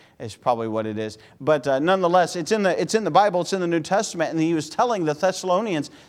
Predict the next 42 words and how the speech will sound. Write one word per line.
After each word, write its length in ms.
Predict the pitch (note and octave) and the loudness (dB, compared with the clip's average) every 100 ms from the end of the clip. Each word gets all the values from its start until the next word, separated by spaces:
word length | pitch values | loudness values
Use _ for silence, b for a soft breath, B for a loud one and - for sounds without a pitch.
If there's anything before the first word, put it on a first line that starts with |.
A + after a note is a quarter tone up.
| - | 0
that, 160 | E3+ | 0
"Hey, 220 | E3+ A#3 G#3+ | 2 0 0
listen, 440 | G#3+ A#3 F#3+ C3+ B B | 0 0 -2 -2 B B
uh, 220 | E3 E3 | 2 2
not 280 | F3+ G3+ A3+ | 2 2 2
to 100 | A3 | -2
be 140 | G3 | -2
lazy." 400 | G3+ A3 G3+ E3+ | 2 4 2 0
Now, 160 | F3 A#3 | 0 2
I 60 | B3 | 2
understand 600 | G3+ E3 - F3+ E3 E3 | 2 -2 -2 -2 0 4
there 140 | D#3+ | 6
are 160 | D#3 D3+ | 6 4
some 260 | - D#3+ | 0 -2
extreme 460 | D3+ - - F3+ D#3 | -4 -6 -6 -4 -4
circumstances, 800 | C#3+ E3+ D3+ C3 B2+ D3 C3+ C#3+ | 0 -2 -2 -6 -8 -8 -8 -6
but 180 | C3+ D3 | -2 0
by 240 | D#3 A3+ | 4 2
and 180 | A#3 D3 | 2 2
large, 500 | D#3 G3 D#3 C#3 - b b b b b _ _ _ | 4 4 4 -2 -10 b b b b b _ _ _
we 140 | E3 A#3+ | 0 2
ought 60 | |
to 60 | B3 | 2
be 140 | E3 | 2
working. 460 | D#3+ F#3 - D#3+ C#3+ | 4 4 4 0 4
One 120 | B3 | 4
of 80 | A3+ | 4
the 80 | F#3 | 0
people 360 | A3 A3 G3 | 0 0 4
I 80 | D#3+ | 4
saw 220 | - G3 | 4 2
in 100 | F#3+ | 0
Peru, 480 | - E3+ D#3 C3 A#2 B B B B | 0 4 6 4 0 B B B B
uh, 40 | |
I, 500 | C3+ C3 B2 - D#3 - | 2 4 4 4 2 4
I, 280 | E3 E3 D3 | 2 2 2
I'm 160 | G3+ A3+ | 2 4
always 300 | C#4+ D#4+ G3+ | 2 2 0
amazed, 600 | E3+ E3 E3 C#3 B2 - | 0 2 2 0 -2 -8
really, 560 | C#3+ A3 G3+ D3+ C#3+ - - _ | 0 2 4 2 0 -8 -20 _
I 180 | - D#3+ | -8 -4
am, 540 | D#3+ E3 C#3 A2+ A#2 | 0 2 2 0 -4